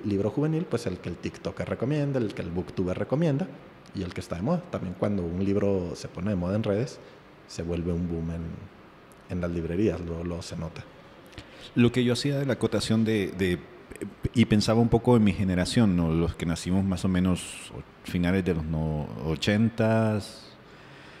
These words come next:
Speaker 2: principios de los noventas, es que somos los que ahora estamos trabajando, ¿no? Y, y muchos, cuando éramos niños, no teníamos la capacidad para comprarnos libros y ahora nos estamos dando gusto comprando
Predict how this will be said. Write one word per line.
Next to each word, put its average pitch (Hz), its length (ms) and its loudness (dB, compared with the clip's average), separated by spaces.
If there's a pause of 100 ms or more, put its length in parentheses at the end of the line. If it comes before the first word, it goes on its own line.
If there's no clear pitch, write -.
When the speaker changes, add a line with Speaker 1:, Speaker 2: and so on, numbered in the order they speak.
(300)
Speaker 2:
principios 101 560 2
de 95 100 6
los 85 100 0
noventas, 104 680 2
es 98 160 0
que 104 280 2 (320)
somos 113 540 4 (160)
los 113 220 4
que - 100 0
ahora 123 200 6
estamos 98 340 0
trabajando, 95 480 2
¿no? 87 160 4
Y, 87 260 4
y 98 140 4
muchos, 113 680 8 (440)
cuando 80 200 0
éramos 90 260 2
niños, 98 420 6
no 82 100 2
teníamos 87 360 0
la 90 80 -2
capacidad - 380 -2
para - 140 -4
comprarnos 85 480 0
libros 98 320 2
y 87 60 0
ahora 82 220 2
nos 87 120 0
estamos 82 400 -4
dando 82 220 -2
gusto 85 260 -2
comprando 71 460 -6